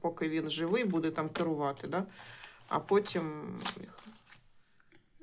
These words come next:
С Ш А і ось військові. Тобто вони ж там, хто в них? Не Міністерство оборони, а Міністерство війни. С Ш А і Міністерство війни будуть керувати Радою миру.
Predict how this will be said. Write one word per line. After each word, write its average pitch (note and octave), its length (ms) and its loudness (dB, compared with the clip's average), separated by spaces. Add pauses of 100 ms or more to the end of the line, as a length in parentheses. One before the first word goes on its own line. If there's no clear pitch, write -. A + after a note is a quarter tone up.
С F#3 240 4
Ш G#3 260 4
А B3 320 12
і F3 160 2
ось F3 560 2
військові. E3 880 4 (100)
Тобто D#3 640 -8 (1400)
вони F3 220 2
ж F3 120 -6
там, D#3+ 300 -2
хто D#3 400 -2
в D#3 100 -8
них? - 340 -10 (460)
Не E3 100 -2
Міністерство E3 680 4
оборони, D#3 600 0
а D#3+ 100 0
Міністерство E3 800 2
війни. D#3+ 340 4
С G#3+ 180 2
Ш C4+ 220 8
А B3+ 80 12
і A#3 40 8
Міністерство G#3 760 6
війни B3 200 4
будуть G3 320 6
керувати F#3+ 540 4
Радою F3 420 2
миру. C#3+ 360 -4